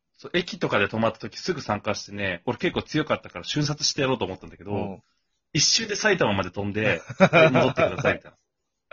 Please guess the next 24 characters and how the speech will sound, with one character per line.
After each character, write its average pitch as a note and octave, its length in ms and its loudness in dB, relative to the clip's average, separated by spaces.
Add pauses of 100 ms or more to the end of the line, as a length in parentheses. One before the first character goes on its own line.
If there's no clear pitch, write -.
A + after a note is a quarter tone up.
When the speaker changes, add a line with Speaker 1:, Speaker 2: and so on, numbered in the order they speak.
(920)
Speaker 1:
な。 G#3+ 100 -8
そ G3+ 60 0
れ F#3+ 60 0
三 G#3+ 200 2
回 A3 180 2
ぐ G#3 80 4
ら C#3 60 4
い - 20 6
や G2 60 2
っ - 100 -12
て、 G#2+ 100 -2
Speaker 2:
は F#2+ 60 4
い F2+ 80 -2
は A#2 100 0
い - 40 2
は G#2 60 -2
い G2+ 100 0
は F#2+ 60 2
い。 - 20 -6
Speaker 1:
一 F#2+ 40 -6
日 G2 60 -4
で D3 100 0
そ E2 140 -6
の、 F#2 320 -8